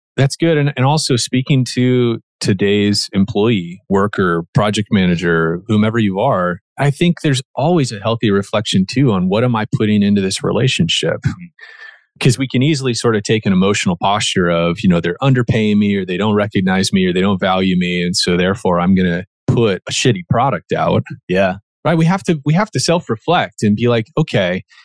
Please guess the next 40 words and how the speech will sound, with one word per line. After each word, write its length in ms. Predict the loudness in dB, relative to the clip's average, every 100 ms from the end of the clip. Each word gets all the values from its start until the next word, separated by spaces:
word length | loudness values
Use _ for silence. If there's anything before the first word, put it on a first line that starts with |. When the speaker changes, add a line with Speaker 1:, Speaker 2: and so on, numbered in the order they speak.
| _ -4
Speaker 1:
am 160 | 0 2
I 80 | 0
to 140 | 0
the 140 | 0 0
letter 300 | 0 2 0
of 100 | 0
the 80 | 0
law 320 | 0 0 0
doing 340 | -2 0 2
this 120 | 0 0
punch 320 | 0 0 2
list 280 | 0 0 0
of 160 | -2 0
chores 420 | -2 0 0 0
that 120 | 0
I'm 140 | 0 0
supposed 420 | 0 0 0 0
to 80 | -4
do? 640 | 0 0 2 2 2 0 -4 _ _
But 100 | -2
where's 220 | 0 0
the 80 | 0
quality? 540 | -2 -2 0 0 -2 -4
Like, 160 | -4 -2
what's, 320 | -2 -2 -6
what 180 | -2 0
am 120 | 2
I 100 | 0
contributing 640 | -2 -2 -2 -2 0 2 4
in 160 | 2
this? 320 | 2 -2 -4 -2
Have 180 | 0
I 120 | 0 0
allowed 340 | -2 0 0
myself, 640 | 0 0 -2 0 0 -2 -4
because 380 | -6 -2 0 0
of 300 | 2 0 -2 -8 _ -4 -2 0 0
cynicism 720 | 0 0 0 0 0 0 0
or 320 | -2 0 0
pessimism, 1080 | 0 0 0 0 0 0 0 -2 0 -2